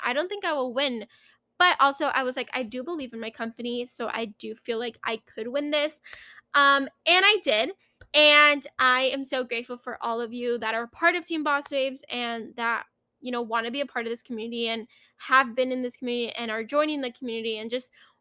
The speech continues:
wanting to inspire other teens to kind of follow their dreams, 'cause that's all I've ever wanted to do. Um, so it was amazing to win that award on behalf of, you know,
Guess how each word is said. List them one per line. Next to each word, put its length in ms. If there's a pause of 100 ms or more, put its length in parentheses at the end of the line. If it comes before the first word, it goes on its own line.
wanting 340
to 100
inspire 460
other 200
teens 500
to 60
kind 220
of 80
follow 300
their 120
dreams, 320
'cause 140
that's 180 (120)
all 180
I've 260 (160)
ever 240
wanted 360
to 100
do. 400 (600)
Um, 540
so 580 (200)
it 80
was 140
amazing 400
to 140
win 180
that 240
award 380
on 180
behalf 520 (120)
of, 240
you 80
know, 320